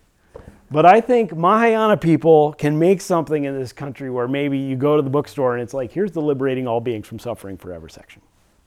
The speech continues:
Get to work. Anyway, I got super distracted. So there I am at Hazelden, teaching a very introductory mindfulness thing for the wider community. Just,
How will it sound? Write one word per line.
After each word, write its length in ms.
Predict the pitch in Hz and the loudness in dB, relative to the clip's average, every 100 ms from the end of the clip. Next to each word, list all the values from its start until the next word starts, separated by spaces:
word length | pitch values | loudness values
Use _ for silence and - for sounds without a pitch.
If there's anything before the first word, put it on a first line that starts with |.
| _ _ _ _ _ | _ _ _ _ _
Get 140 | 127 | -16
to 80 | - | -16
work. 260 | - - _ _ _ - - - _ - | -20 -20 _ _ _ -20 -20 -20 _ 0
Anyway, 240 | 175 151 | 2 4
I 60 | 131 | 2
got 180 | 131 - | -2 -6
super 340 | - 165 156 | -10 -8 -8
distracted. 560 | 123 - - 82 - - _ _ _ _ _ _ _ _ _ _ | -12 -16 -20 -20 -20 -20 _ _ _ _ _ _ _ _ _ _
So 160 | 160 | 4
there 180 | 170 240 | 10 10
I 140 | 262 | 10
am 380 | 240 196 117 82 - _ _ _ _ _ _ _ _ _ _ _ _ _ _ _ _ _ - | 8 4 0 -8 -20 _ _ _ _ _ _ _ _ _ _ _ _ _ _ _ _ _ -2
at 120 | 156 | 2
Hazelden, 400 | 170 147 113 95 - _ _ _ _ _ _ _ | 2 2 -2 -8 -12 _ _ _ _ _ _ _
teaching 480 | - 247 202 180 175 | 2 4 4 0 0
a 100 | 170 | -2
very 500 | 139 117 170 220 214 | -4 8 10 12 8
introductory 640 | 196 170 151 151 143 147 143 | 4 -4 0 0 0 0 0
mindfulness 560 | 131 131 117 131 117 | -2 -4 -6 -8 -8
thing 240 | - 135 120 | -8 -8 -8
for 220 | - 143 | -2 0
the 60 | |
wider 340 | 127 131 131 131 | 2 2 2 -2
community. 400 | - 127 104 92 | -6 -6 -6 -8
Just, 260 | 107 139 | -8 -8